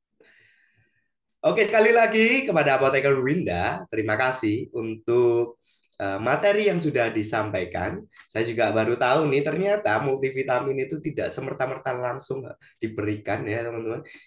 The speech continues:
Jadi kita harus hati-hati, ini langsung saya catat tadi di H P saya, <laughs> supaya saya cari lagi lebih dalam.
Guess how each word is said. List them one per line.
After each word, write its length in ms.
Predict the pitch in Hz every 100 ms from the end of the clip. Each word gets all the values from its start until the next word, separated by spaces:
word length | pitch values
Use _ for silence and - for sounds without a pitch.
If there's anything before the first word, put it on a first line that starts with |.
| _
Jadi 160 | - 110
kita 240 | 143 143
harus 240 | 123 123 175
hati-hati, 480 | 170 127 117 120 143
ini 80 |
langsung 320 | 127 117 123 120
saya 160 | 117 117
catat 240 | 120 113
tadi 240 | 120 107 113
di 80 | 117
H 80 | 95
P 80 | 101
saya, 480 | 104 107 104 123 -
<laughs> 680 | - 196 170 147 - 294 190
supaya 280 | - - 117
saya 320 | 120 123 117
cari 320 | 123 120 127 -
lagi 400 | 120 120 - 123
lebih 240 | 127 113 113
dalam. 400 | 104 104 135